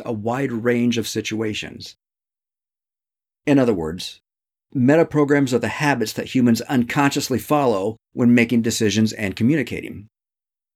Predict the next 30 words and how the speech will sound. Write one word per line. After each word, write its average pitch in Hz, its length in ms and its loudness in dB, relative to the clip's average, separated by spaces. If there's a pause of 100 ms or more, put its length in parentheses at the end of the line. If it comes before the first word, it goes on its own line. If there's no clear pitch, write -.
(800)
By 123 120 2
learning 156 300 4
the 143 80 6
most 143 280 2
common 139 400 2
meta 127 180 4
programs 104 500 0
of 104 100 -2
your 104 120 -4
conversation 117 680 -2
partner, 87 420 -10 (500)
you 123 200 0
will 131 240 0
enter 147 340 2
their 131 160 2
world 110 520 -4 (200)
and 113 200 -2
influence 127 460 2
them 107 180 2
very 120 240 2
powerfully. 110 720 -10 (2000)
Let's 170 160 -2
go 226 180 6
through 170 300 4
the 123 120 0
six - 500 -2
most 139 340 2
common 123 380 4
meta 101 180 0
programs. 62 600 -14